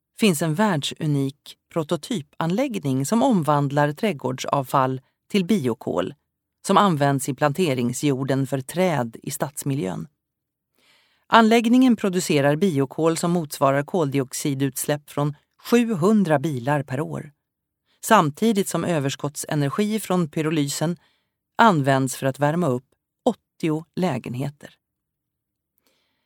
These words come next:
Äppelkärnans affärsidé är alltså att köpa in speciella pyrolysugnar och anställa nyanlända genom Arbetsförmedlingens nystartsjobb.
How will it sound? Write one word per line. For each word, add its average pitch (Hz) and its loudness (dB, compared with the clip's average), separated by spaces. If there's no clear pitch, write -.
Äppelkärnans 247 2
affärsidé 147 -2
är 202 2
alltså 151 0
att 143 -4
köpa 170 0
in 143 2
speciella 131 -2
pyrolysugnar 202 -2
och 202 8
anställa 151 2
nyanlända 165 2
genom 156 -2
Arbetsförmedlingens 131 -4
nystartsjobb. 165 -4